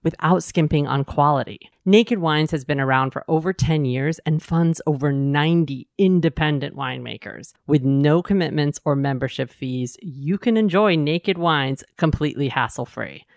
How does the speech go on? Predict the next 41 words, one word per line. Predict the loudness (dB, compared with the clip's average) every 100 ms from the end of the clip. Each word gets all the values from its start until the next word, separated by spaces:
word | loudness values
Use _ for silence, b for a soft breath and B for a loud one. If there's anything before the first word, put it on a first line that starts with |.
| b
You'll | 4 4
get | 4
exclusive | 0 -4 -12 -4 2 4 4 0 -2
access | -4 -4 -10 -12 -6
to | -4
hundreds | -4 -8 -4 0 2 4 2 0
of | -6 -12 -12
top | -2 0 0 -4 -4
quality, | 2 2 2 -2 0
award-winning | 4 4 2 4 6 4 2 0 0 -2
wines | -2 -4 -6 -10 -8
at | -8
significant | -6 -8 -2 0 0 -2 -6 -4 -6
savings, | -4 -2 -2 -4 -10 -18 -8
making | 0 0 0 -4 -2
Naked | -2 -2 -4
Wines | -2 -2 -2 -4 -4
perfect | -8 -2 -4 -2 -8 -6
for | -8 -8 _
any | 0 0 0
type | -2 -4 -4
of | -8
wine | -4 -4 -4
drinker. | -6 -10 -10 -16 -4
Even | 0 2 2
me, | 2 -2 -8 _
someone | 0 2 4
who | 2
really | 2 2 2 2
wants | 2 2 0
to | -4
be | -6 -2
able | -2 -2
to | -4 -8
gift | 0 0 0
a | -6
good | 0 0
bottle | 2 -2 -2
for | -4 -6
the | -4
holidays, | -2 -2 -2 -4 -4 -6